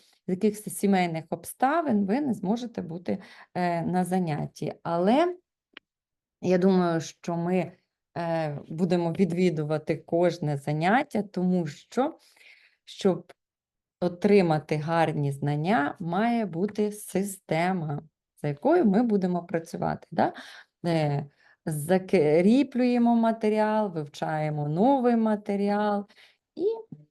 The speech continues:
одне, що допомога, е, батьків. І, е, хочу ж ось, е, закінчити свій виступ словами, е, Шавли Амонашвілі.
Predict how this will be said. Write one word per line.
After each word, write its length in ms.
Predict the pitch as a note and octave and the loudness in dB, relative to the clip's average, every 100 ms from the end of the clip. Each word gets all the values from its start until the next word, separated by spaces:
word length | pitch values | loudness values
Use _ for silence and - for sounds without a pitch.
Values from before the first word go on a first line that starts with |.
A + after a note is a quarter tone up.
| _ _ | _ _
одне, 400 | G3 F#3+ G#3 C#4 | -6 -2 -2 -2
що 440 | D4 - G3+ A#3+ - | -6 -8 -6 -6 -6
допомога, 840 | F3+ E3+ E3 E3+ G3+ A#3 A3+ A3 G#3+ _ _ - | -6 -4 -4 0 2 2 2 0 -4 _ _ -6
е, 280 | F3+ F3 E3 | -2 -2 -2
батьків. 720 | D3 G#3 G#3+ - - D3 C#3 _ _ _ _ - - - _ _ _ _ _ _ _ - | 0 0 0 -14 -8 -6 -6 _ _ _ _ -20 -20 -20 _ _ _ _ _ _ _ -4
І, 400 | A#3+ D4+ E4 - - | 0 2 0 0 0
е, 440 | A3+ A3 G#3+ G#3+ | 2 2 2 0
хочу 520 | G#3 - C4+ C#4+ B3+ | -4 -6 -4 -2 -2
ж 420 | A#3 - - - - | -4 -4 -14 -14 -8
ось, 520 | - A3 G#3 - - G#3 | 0 2 2 -2 -4 2
е, 280 | G3 F#3 F3+ _ _ _ _ _ _ _ _ _ _ - | 2 2 -4 _ _ _ _ _ _ _ _ _ _ -8
закінчити 580 | D3+ F#3 G#3+ G#3+ - G3+ | -2 2 2 0 0 0
свій 300 | G3 G#3 G3+ | 2 4 4
виступ 560 | F#3 C#4 F4 - F3 | 4 0 -2 -4 -6
словами, 880 | - - F#3 F#3 G#3 A3+ A3 G#3+ G#3 - - | -6 -4 -2 0 0 2 2 0 0 -6 -10
е, 760 | F#3+ F#3 F#3 F#2+ D#2 - - - _ | -6 -4 -4 -4 -4 -8 -10 -12 _
Шавли 640 | - - F#3+ F#3+ G3 G#3 G3+ - - _ - | -12 -6 -4 0 2 2 0 -8 -20 _ -4
Амонашвілі. 1160 | F#3 F#3 F#3 F3 - - D3+ D3 D#3 A#3 B3 | 0 2 2 0 -6 -10 -8 -6 -2 -2 -2